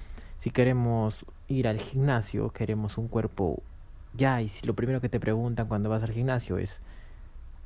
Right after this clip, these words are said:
"¿Cuánto tiempo me voy a demorar en crear un cuerpo como el de tal persona o el de esta foto o como el tuyo?", ¿no? O sea, tú te pones a pensar,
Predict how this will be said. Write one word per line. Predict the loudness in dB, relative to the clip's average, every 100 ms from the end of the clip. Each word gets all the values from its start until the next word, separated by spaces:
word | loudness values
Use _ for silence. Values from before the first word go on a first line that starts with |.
| -14 -14 -14 0
"¿Cuánto | 2 4 2
tiempo | 2 0 2 0
me |
voy | 2 2
a | 2
demorar | 2 2 2 2
en | 2 0
crear | 0 0 0
un | -2
cuerpo | -2 -4 -4 -4
como | -2 0 0 -2 -2 -4 -6 -6
el | -4 -4 -4
de | -4 -4
tal | 2 2
persona | 2 0 0 0 0 0
o | 0 0
el | 0 -2 -2
de | 0
esta | 0 0 4
foto | 6 6 4 2
o |
como | 2 6 6
el | 10
tuyo?", | 8 8
¿no? | 4 0 -2 -16 -14 -14 -14 -14 -12 -6 -2
O |
sea, | 2 2 2 -2 -14 -14 -14 -14 -14 -14 -2
tú | -2
te | 2 0
pones | 4 4 4 2
a | -2 -2
pensar, | -2 -2 0 0 -2